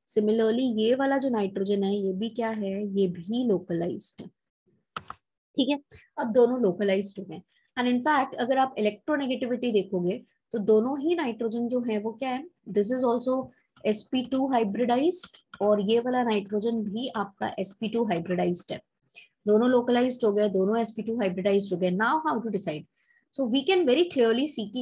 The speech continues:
यहाँ पे एक एटम प्रेजेंट है which is oxygen, oxygen। Now oxygen जो है वो इस वाले नाइट्रोजन के रिस्पेक्ट में पैरा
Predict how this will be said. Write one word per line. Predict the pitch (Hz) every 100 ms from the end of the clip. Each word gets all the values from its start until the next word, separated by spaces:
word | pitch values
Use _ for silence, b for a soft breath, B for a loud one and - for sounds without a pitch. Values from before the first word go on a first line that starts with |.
| 220
यहाँ | 214 214
पे | 233 247
एक | - -
एटम | 190 240 254
प्रेजेंट | 226 202 208 208
है | 214
which | 196 214
is | 208 185
oxygen, | - - 196 180 - _ _ _ _ _ -
oxygen। | 208 220 175 - b b b 214
Now | 226 277 -
oxygen | 220 - 294 330 359
जो | 370 330
है | 262 220 320 _ _ -
वो | 214 277 320
इस | 320 370 -
वाले | 320 320 302
नाइट्रोजन | 254 226 247 269
के | 277
रिस्पेक्ट | 247 - 233 220 -
में | 247 269 _ -
पैरा | 202 208